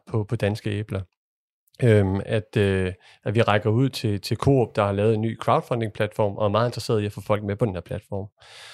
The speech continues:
Øh, og det var vi selvfølgelig også meget interesseret i at være. Så, så, så det var det,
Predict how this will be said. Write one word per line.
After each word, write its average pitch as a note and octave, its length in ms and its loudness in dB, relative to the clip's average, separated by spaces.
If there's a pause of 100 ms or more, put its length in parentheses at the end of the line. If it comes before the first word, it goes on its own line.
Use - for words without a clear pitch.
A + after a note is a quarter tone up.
(360)
Øh, G2 200 2
og F#2+ 100 -2
det E3 80 4
var C#3 60 6
vi A2 120 2
selvfølgelig G#2 320 -2
også G#2 120 0
meget G#2 120 2
interesseret G#2 360 -4
i - 20 0
at G2+ 100 -4
være. F#2+ 320 -2
Så, - 180 -16
så, G#2 360 4
så G#2 160 -6
det D3 140 -2
var D#3 80 2
det, G#2 360 0